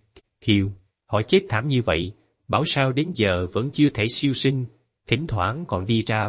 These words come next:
quấy phá. Từ Tử Minh đi đằng sau cười khổ. Tưởng cô nương, giờ đám quân binh nước Liêu này chỉ là những âm hồn bất tán, suốt ngày du đãng trong sơn động, nhưng sẽ không đả thương người. Cô không biết, lúc chiến dịch mới kết thúc, chỗ này như thế nào đâu,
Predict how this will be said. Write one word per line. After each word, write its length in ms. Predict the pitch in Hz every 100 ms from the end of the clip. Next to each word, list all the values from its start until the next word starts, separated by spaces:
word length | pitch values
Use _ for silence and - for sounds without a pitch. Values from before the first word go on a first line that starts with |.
| -
quấy 180 | 120 165
phá. 260 | 139 127 185 -
Từ 120 | 101
Tử 240 | - 113
Minh 200 | 135 123
đi 140 | 117 107
đằng 220 | 87 82
sau 240 | - 117
cười 200 | 113 85
khổ. 420 | - 78 82 139 - _ _ _ _ _
Tưởng 200 | 95 101 123
cô 140 | 117
nương, 340 | 120 120 117 107 -
giờ 180 | 95 87
đám 180 | 139 160
quân 200 | 143 135
binh 140 | 135
nước 140 | 135 175
Liêu 200 | 135 131
này 260 | 92 80 - - -
chỉ 140 | 127
là 100 | 110 98
những 200 | 95 135
âm 160 | 135 120
hồn 260 | - 82 78
bất 220 | 160 -
tán, 300 | 127 131 190 208
suốt 260 | - 196 -
ngày 160 | 92 90
du 140 | 113
đãng 320 | 104 82 117 170
trong 160 | 110
sơn 220 | 113 117 98
động, 200 | 71 82 - _ -
nhưng 300 | 120 113 110
sẽ 180 | 104 123
không 280 | - 113 98
đả 200 | 92 135
thương 240 | 135 123
người. 300 | 104 80 71 - _ _ -
Cô 120 | 165
không 240 | - 139 143
biết, 200 | 185 208 _ _ -
lúc 180 | 190 220
chiến 180 | 180 185
dịch 140 | 117 -
mới 180 | 117 139
kết 200 | 147 170
thúc, 280 | 170 202 - _ _ _ -
chỗ 140 | 117
này 220 | 139 98
như 160 | 107 123
thế 180 | 143 170
nào 220 | 110 87
đâu, 320 | 113 131 127